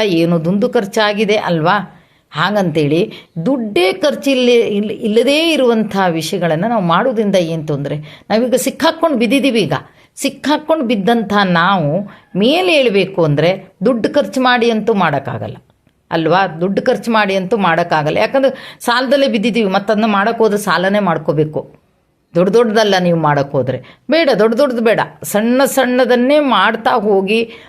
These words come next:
ಮಾಡ್ತಾ ಹೋದ ತಕ್ಷಣ ಕೆಲಸ ಆಗತ್ತೆ ಅಂತಲ್ಲ, ನಂಬಿಕೆ ಇಟ್ಟು "ನನ್ಗೆ ಇದರಿಂದ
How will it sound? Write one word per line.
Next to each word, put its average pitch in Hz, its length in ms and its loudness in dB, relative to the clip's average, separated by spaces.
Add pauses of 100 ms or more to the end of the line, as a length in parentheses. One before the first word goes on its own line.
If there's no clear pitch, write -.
(100)
ಮಾಡ್ತಾ 214 520 2
ಹೋದ 262 260 2
ತಕ್ಷಣ 262 440 -2
ಕೆಲಸ 214 360 0
ಆಗತ್ತೆ 190 360 0
ಅಂತಲ್ಲ, 160 380 0 (460)
ನಂಬಿಕೆ 269 600 0
ಇಟ್ಟು 285 360 -2
"ನನ್ಗೆ 202 340 0
ಇದರಿಂದ 247 420 -2